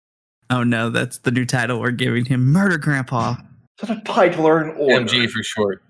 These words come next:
Speaker 3: M G for short.
Speaker 1: <laughs> M G, Jesus.
Speaker 2: So now we have
Speaker 1: But
Speaker 2: two
Speaker 1: anyway.
Speaker 2: Joshes and two M Gs, and it's the same two people.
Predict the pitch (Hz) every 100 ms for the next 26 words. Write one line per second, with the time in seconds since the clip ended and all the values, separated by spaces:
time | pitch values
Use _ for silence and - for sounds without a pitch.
0 | - 107 104 104 98 - - 95 92 _
1 | _ _ - 123 117 - - - - -
2 | - 120 - - - - - _ _ 151
3 | 190 220 - 147 156 147 156 156 156 170
4 | 139 160 160 151 135 127 123 131 127 156
5 | 147 139 135 127 135 117 107 101 - -
6 | - 139 143 127 123 123 110 113 110 107
7 | -